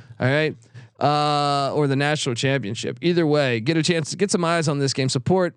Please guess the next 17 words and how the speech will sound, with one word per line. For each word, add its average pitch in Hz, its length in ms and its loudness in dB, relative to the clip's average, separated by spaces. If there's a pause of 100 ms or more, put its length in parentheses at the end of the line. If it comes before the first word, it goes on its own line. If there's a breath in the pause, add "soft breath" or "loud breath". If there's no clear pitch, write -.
(100)
support 165 440 0
some, 151 260 0
uh, 139 320 2
some 131 160 -2
good 147 180 0
football 147 240 0
there. 123 200 0 (100)
Penn's 220 320 2
laying 190 240 2
three 175 200 0
and 160 80 2
a 147 40 2
half. 160 260 2
Colgate's 185 460 0
one 151 240 2
and 143 140 0
one. 143 320 2